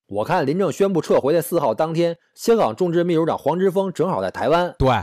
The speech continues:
Speaker 2: 出席香港怎么了，台湾怎么办的座谈会。
Speaker 1: 嗯，他就说呢，北京要求港府撤回条文，根本是想要香港人在十月一号之前不再上街抗议。你说我们能停吗？
Speaker 2: 就是啊。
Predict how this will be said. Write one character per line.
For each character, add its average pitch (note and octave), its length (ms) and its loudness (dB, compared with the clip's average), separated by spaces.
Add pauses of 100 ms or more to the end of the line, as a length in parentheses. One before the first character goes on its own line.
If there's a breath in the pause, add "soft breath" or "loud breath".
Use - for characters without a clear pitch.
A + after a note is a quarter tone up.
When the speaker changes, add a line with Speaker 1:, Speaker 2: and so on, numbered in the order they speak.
(260)
Speaker 2:
出 G#3+ 220 0
席 F3 260 0
香 G#3+ 300 0
港 C#3+ 180 -2
怎 - 160 -6
么 F#2 80 -14
了， A2 260 -6
台 C3+ 220 -2
湾 F3+ 180 0
怎 A#2 140 -6
么 F#2+ 80 -10
办 D3 300 -4
的 F#2+ 180 -8
座 A#2 160 -4
谈 A2+ 160 -2
会。 E3+ 180 -2 (160)
Speaker 1:
嗯， B2 280 -10
他 F#3+ 180 -2
就 F#3 140 4
说 E3 180 2
呢， C3+ 160 -4 (160)
北 A#2 180 -2
京 E3+ 220 -2
要 A3+ 160 4
求 A3 100 4
港 E3+ 240 2
府 G3 140 -8
撤 D#3 160 -2
回 D#3+ 120 2
条 D#3+ 140 2
文， D#3 260 4 (200)
根 C4 240 0
本 G2+ 160 -2
是 C#3 80 -2
想 A2 200 -2
要 G#2 80 -2
香 G#3 200 -2
港 B2+ 140 0
人 A#2 80 -6
在 B2+ 100 -4
十 - 180 -6
月 E3+ 160 2
一 E3+ 120 0
号 D#3+ 160 0
之 F#3 180 -2
前 C3+ 220 -4
不 C3 220 -10
再 F#3 160 0
上 C#3+ 200 -2
街 F#3+ 120 2
抗 E3 220 -4
议。 C#3+ 220 -4 (180)
你 A2 140 -8
说 G3+ 180 2
我 F3 80 2
们 G2+ 140 -8
能 A#2+ 200 -4
停 A2 280 -6
吗？ E2+ 220 -8 (160)
Speaker 2:
就 A2 300 -2
是 F2+ 120 -14
啊。 E2 80 -16